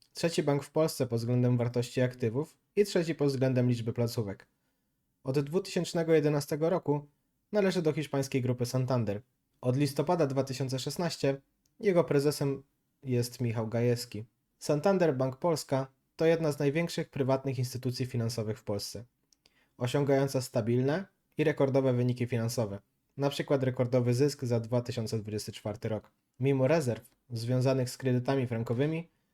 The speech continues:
bank z sukcesem rozwija się dzięki innowacyjnym technologiom, silnej kapitałowo pozycji oraz współpracy z ogólnoświatową grupą Santander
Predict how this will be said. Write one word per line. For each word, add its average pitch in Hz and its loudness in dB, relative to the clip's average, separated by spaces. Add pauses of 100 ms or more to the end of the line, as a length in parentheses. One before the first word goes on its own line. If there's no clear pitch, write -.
(220)
bank 143 0
z - -6
sukcesem 143 -2
rozwija 135 2
się 131 -6
dzięki 127 -2
innowacyjnym 127 0
technologiom, 107 -4 (1160)
silnej 156 2
kapitałowo 127 2
pozycji 131 -2 (320)
oraz 160 2
współpracy 143 0
z 131 0
ogólnoświatową 123 0
grupą 113 -2
Santander 120 0